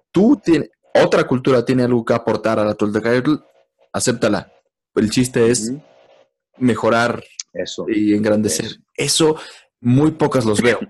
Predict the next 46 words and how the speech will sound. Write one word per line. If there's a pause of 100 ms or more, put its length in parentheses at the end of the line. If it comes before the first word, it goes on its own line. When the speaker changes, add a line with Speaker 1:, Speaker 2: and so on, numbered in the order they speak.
Speaker 2:
<coughs> (400)
Speaker 1:
En
muy
Speaker 2:
Ajá.
Speaker 1:
pocas
culturas
o
filosofías,
como
lo
quieras
llamar,
los
veo.
En
otras
es,
no,
es
esto, (500)
y
estos
Speaker 2:
Y
Speaker 1:
son
Speaker 2:
ya.
Speaker 1:
los
dioses,
y
es
esto,
y
ya
está. (160)
Y
no
es
Speaker 2:
Ujú.
Speaker 1:
que
sea
más
ni
menos,
pero (460)
te
cierras
a